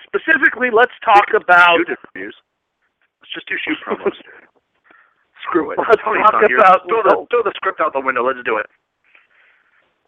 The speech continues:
Speaker 1: Let's talk about Dolph Ziggler and Luke Harper.
Speaker 2: What a great match that was tonight. That was the match of the night, bar none.
Speaker 1: I agree.
Speaker 2: And I, I love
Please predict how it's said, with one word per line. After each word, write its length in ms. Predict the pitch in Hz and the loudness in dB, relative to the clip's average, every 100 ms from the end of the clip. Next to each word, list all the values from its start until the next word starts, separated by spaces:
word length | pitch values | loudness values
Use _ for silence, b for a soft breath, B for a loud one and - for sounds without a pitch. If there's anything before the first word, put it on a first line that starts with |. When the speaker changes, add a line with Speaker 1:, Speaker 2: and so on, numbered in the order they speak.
| _ - - | _ -14 2
Speaker 1:
Let's 180 | 226 214 - - | 4 4 0 2
talk 180 | 208 - | 2 2
about 340 | 185 170 151 147 | 2 2 2 0
Dolph 220 | 165 156 - | 0 0 0
Ziggler 420 | 156 151 143 139 135 | -2 0 0 0 0
and 100 | 131 | -4
Luke 140 | 123 | -6
Harper. 400 | 117 117 - 87 _ _ _ _ _ _ _ _ _ | -4 -6 -8 -14 _ _ _ _ _ _ _ _ _
Speaker 2:
What 120 | 233 | -4
a 40 | 247 | -2
great 240 | 139 131 | -4 -6
match 280 | 120 117 117 - | -4 -4 -4 -6
that 160 | 98 | -6
was 160 | 110 117 - | -4 -6 -8
tonight. 300 | 120 98 92 - - | -12 -10 -10 -12 -6
That 120 | 190 | -4
was 100 | 196 | -4
the 60 | 156 | -4
match 240 | 147 143 | -4 -4
of 60 | 131 | -10
the 80 | 123 | -12
night, 240 | 110 92 _ _ _ _ _ _ 123 _ _ _ - | -10 -10 _ _ _ _ _ _ _ _ _ _ -6
bar 220 | 151 143 | -2 0
none. 100 | 131 | 0
Speaker 1:
I 60 | 135 | 0
agree. 280 | 131 139 127 _ _ _ | -2 -8 -8 _ _ _
Speaker 2:
And 100 | 131 | -4
I, 140 | 139 - | -4 -4
I 180 | 123 135 | -4 -4
love 220 | 139 139 | -2 -4